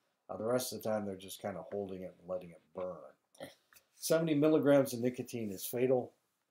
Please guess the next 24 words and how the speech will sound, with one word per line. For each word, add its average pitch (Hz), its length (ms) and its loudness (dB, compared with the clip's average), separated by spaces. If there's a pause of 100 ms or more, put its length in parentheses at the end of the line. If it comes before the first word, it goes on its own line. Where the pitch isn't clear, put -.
so 95 380 -6
that's 98 200 -6
a 98 40 -12
good 98 160 -10
way 95 160 -6
to - 80 -14
kill 151 260 -4
somebody, 98 640 -6 (440)
is - 180 -10
to 104 160 -10
inject 104 360 -6
them 92 200 -10
with 87 180 -14
nicotine, 101 640 -8 (460)
uh, 95 200 -8
since 107 300 -8
it'll 107 180 -8
be 117 220 0
in 123 120 0
their 104 160 0
system. 123 720 -2 (600)
Oh, 92 140 -18 (160)
great, 87 220 -12
I'm 87 140 -12